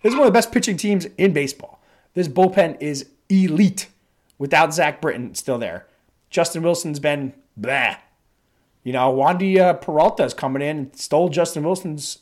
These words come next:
spot in the, in the bullpen. Um, Loaizaga has been, been lights out.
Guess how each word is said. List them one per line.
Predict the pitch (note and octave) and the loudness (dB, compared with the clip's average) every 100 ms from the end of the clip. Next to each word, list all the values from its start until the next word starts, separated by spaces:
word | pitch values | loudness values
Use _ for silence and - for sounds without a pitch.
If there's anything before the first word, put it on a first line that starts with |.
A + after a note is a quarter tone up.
| - | -12
spot | - - C3+ C3 - | -8 0 2 0 -2
in | C3 B2+ | -6 -4
the, | B2+ B2+ | -4 -4
in | C3+ | -6
the | |
bullpen. | A2+ B2+ C#3+ A2 A2 C#3+ _ _ - _ _ _ - | -6 -6 -6 -6 -8 -12 _ _ -20 _ _ _ -8
Um, | A2 A2 A2+ A2 G#2 | -4 -4 -4 -10 -10
Loaizaga | C#3 C#3 C#3+ F#3+ D#3 | -6 0 0 0 -2
has | C#3 C3 | -4 -2
been, | C3+ B2+ A#2+ | -6 -6 -6
been | C#3+ C3+ | -6 -4
lights | B2 C3+ - | -4 -4 -6
out. | A#2 A#2+ E3 | -4 -2 -4